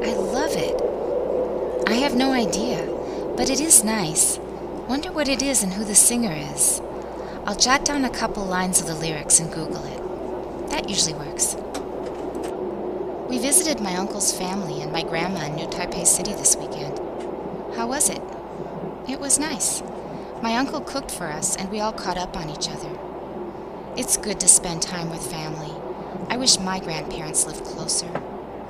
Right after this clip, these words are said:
How's your grandma doing? She forgets things very quickly. She asks us the same questions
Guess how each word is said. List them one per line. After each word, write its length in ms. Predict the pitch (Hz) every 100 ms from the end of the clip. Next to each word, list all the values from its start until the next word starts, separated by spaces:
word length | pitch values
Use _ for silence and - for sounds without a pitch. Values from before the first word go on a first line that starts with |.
| - - - - - - - - -
How's 220 | 254 269
your 120 | 285
grandma 300 | 240 220 220
doing? 380 | 214 226 285 175 151 - - - - - - - - -
She 260 | - 262
forgets 460 | 269 220 180 175 -
things 300 | 185 160 -
very 240 | 156 151
quickly. 420 | - 143 - - - - - - -
She 180 | - 208
asks 320 | 190 214 -
us 120 | 220
the 100 | 214
same 320 | 180 - 190 190
questions 640 | - 185 180 - 175 -